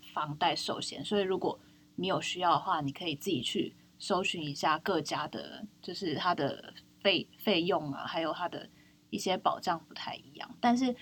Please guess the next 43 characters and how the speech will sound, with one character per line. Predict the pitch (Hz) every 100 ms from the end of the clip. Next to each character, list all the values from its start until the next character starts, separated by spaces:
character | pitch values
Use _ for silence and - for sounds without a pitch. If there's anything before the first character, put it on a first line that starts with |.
| - -
它 | - 262
的 | 226
好 | - 156
处 | - 220 202
就 | 202
是， | 190 - 147 - _ _ - _
如 | 226
果 | 226 185
你 | 190
家 | 170 185
只 | 202
有 | 190
你 | 190 160
一 |
个 | 160
人 | 165
在 | 139 156
赚 | - 180 -
钱， | - - 131
然 | 147
后 | 196 190
你 | 175
有 | 175
保 | - 151
这 | 147
个 | 190 180
房 | - 143
贷 | 143 156
寿 | 151 - 117
险， | - - -
然 | 160
后 | 190 185
你 | 165
突 | - 202 190
然 | 156 - - -
有 | - 160
一 | 185
天 | 190 185 175
突 | 202
然 | 151 170
怎 | - -
么 | - -
了， | -